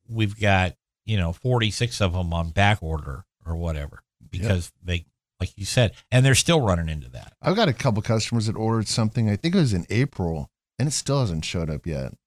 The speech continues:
Speaker 1: Yeah.
Speaker 2: And, and, you know, they're very frustrated, and I understand why.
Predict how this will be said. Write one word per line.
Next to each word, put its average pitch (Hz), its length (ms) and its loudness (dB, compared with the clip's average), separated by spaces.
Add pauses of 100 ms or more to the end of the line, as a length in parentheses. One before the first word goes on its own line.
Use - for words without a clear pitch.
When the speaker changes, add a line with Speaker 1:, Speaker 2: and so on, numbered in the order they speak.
(120)
Speaker 1:
Yeah. 98 180 2
Speaker 2:
And, 127 220 2
and, 131 260 2
you 131 140 2
know, 123 240 4 (300)
they're 113 100 4
very 147 280 6
frustrated, 151 880 2
and 110 200 0
I 98 40 2
understand 98 500 -2
why. 113 540 0